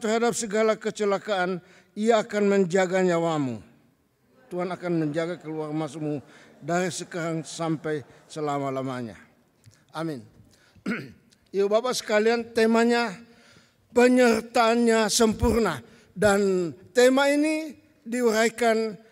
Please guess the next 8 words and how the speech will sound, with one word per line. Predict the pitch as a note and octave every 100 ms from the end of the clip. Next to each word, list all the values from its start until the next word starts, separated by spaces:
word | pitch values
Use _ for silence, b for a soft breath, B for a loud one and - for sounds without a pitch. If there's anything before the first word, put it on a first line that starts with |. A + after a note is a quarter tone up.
| b b
berdasarkan | G3+ G#3 A3 G#3 F3 G#3 G3 G#3+
bacaan | G3+ G3 - G#3 G3 -
yang | G3+ F3
kita | F3
sudah | D3 F3
baca | E3 E3+
tadi | F3 F3+ F3
sama-sama. | D3+ E3 C#3+ E3+ A3+ C4+